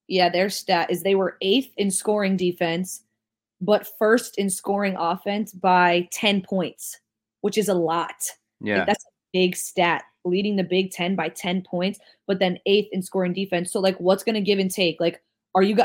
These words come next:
Speaker 1: are they gonna play more defense or are more people gonna score? Uh, their coach is absolutely phenomenal. So, I mean, wouldn't be surprised if we see both, you know, or if Caitlin Clark just keeps in-, increasing her average,
Speaker 2: Right,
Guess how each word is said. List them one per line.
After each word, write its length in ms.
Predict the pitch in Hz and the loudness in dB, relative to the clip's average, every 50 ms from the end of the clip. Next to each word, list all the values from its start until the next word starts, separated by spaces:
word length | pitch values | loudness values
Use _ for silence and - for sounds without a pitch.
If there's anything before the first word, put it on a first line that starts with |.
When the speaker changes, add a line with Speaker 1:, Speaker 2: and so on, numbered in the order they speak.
| - - | 0 0
Speaker 1:
are 200 | - 190 196 196 | -2 0 2 2
they 140 | 190 180 202 | 2 0 0
gonna 200 | 190 220 214 202 | 0 0 -2 -2
play 540 | 202 - - 202 202 202 202 196 190 185 190 | -2 -2 0 2 4 4 4 4 4 2 2
more 340 | - 180 180 190 208 214 220 | 0 0 0 2 4 4 2
defense 640 | 202 190 190 208 - - 226 233 240 254 247 - - | 0 0 -4 -6 0 0 2 2 2 0 0 -2 -2
or 100 | 196 202 | 0 2
are 120 | 190 185 | 4 4
more 280 | 190 190 190 214 220 208 | 4 2 2 2 0 0
people 340 | 214 - 226 196 - 185 180 | -2 -6 -8 -2 -2 -2 -2
gonna 200 | 180 180 180 175 | 0 -2 -4 -4
score? 540 | - - - - 185 175 151 98 - - _ _ _ _ _ _ _ _ _ _ _ _ _ _ _ _ _ _ _ _ _ _ _ _ _ _ - | -6 -8 -2 0 0 0 0 -2 -6 -12 _ _ _ _ _ _ _ _ _ _ _ _ _ _ _ _ _ _ _ _ _ _ _ _ _ _ -12
Uh, 80 | - - _ _ | -12 -12 _ _
their 260 | 220 185 226 233 220 - | -2 2 2 2 2 0
coach 300 | - - 220 240 - 233 | 2 2 2 4 2 0
is 80 | 190 | 0
absolutely 420 | - 190 202 190 - 202 185 190 190 | 2 2 2 2 0 0 0 0 0
phenomenal. 400 | 196 185 175 175 175 175 170 170 | 0 0 0 0 0 0 -4 -2
So, 120 | - 196 | 0 0
I 60 | 175 | 0
mean, 260 | 180 175 175 170 170 170 | 0 -2 -4 -6 -6 -4
wouldn't 220 | 175 185 180 180 180 | -2 0 0 2 0
be 60 | 190 | 0
surprised 460 | 185 196 190 - 185 175 175 175 - | -2 -2 -2 2 2 2 2 2 -2
if 100 | 180 - | -6 -4
we 100 | - 190 | -4 -4
see 340 | 190 - - 185 175 151 143 _ | -4 -2 -4 -4 -4 -6 -4 _
both, 340 | 202 185 170 160 165 165 - - _ | 2 2 4 2 0 -2 -4 -18 _
you 140 | - 190 190 | -6 -4 -4
know, 220 | 180 160 165 165 | -2 0 0 0
or 160 | 165 185 185 185 | 2 2 2 2
if 120 | 196 190 - _ _ _ - - | 2 0 -6 _ _ _ -2 -2
Caitlin 200 | 185 175 180 175 | -2 -2 -2 -2
Clark 280 | - 185 175 175 180 | 0 0 0 0 0
just 200 | - 170 - _ _ _ _ _ _ _ _ _ | -6 -8 -8 _ _ _ _ _ _ _ _ _
keeps 240 | - 208 190 - - | -6 -6 -4 -4 -4
in-, 220 | 170 175 160 - _ - | -6 -6 -6 -8 _ -4
increasing 480 | 196 190 - 196 190 180 - 165 165 | -4 -4 0 0 0 0 0 -4 -4
her 240 | 170 170 165 151 - - | -4 -4 -6 -6 -6 -8
average, 380 | 160 151 165 156 165 165 165 | -6 -6 -2 0 0 2 2
Speaker 2:
Right, 180 | 110 101 98 - | 2 2 0 0